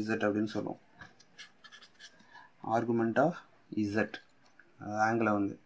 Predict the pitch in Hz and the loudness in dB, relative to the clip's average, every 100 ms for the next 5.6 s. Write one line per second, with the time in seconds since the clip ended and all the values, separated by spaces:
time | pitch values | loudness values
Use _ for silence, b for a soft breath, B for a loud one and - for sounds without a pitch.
0 | _ _ - - 104 110 113 B B B | _ _ -20 -8 -4 -2 -4 B B B
1 | B B B - 127 127 139 127 139 156 | B B B -8 0 4 8 10 12 12
2 | 151 156 151 135 131 131 131 117 131 151 | 12 12 8 8 8 8 6 4 2 -4
3 | - 120 117 117 113 b b b b - | -6 -4 -2 -4 -6 b b b b -14
4 | - _ _ - 117 123 127 - 117 117 | -14 _ _ -12 0 2 2 2 2 4
5 | 113 113 117 120 117 | 4 4 4 4 2